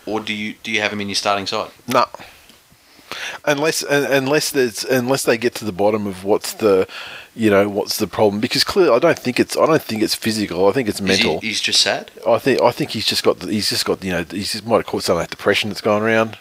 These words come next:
Speaker 2: I'm not sure.
Speaker 1: Yeah,
Speaker 2: But
Speaker 1: it's, it's that time of year.
Speaker 2: He's, he's definitely not right though.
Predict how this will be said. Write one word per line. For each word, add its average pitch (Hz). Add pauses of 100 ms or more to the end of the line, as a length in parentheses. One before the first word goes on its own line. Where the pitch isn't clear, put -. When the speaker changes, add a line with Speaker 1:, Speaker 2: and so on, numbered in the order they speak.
(140)
Speaker 2:
I'm 104
not -
sure. 110 (220)
Speaker 1:
Yeah, 90
Speaker 2:
But 151
Speaker 1:
it's, 135
it's 104
that 110
time 87
of 85
year. 85 (600)
Speaker 2:
He's, 185 (420)
he's 147
definitely 165
not 110
right 110
though. 110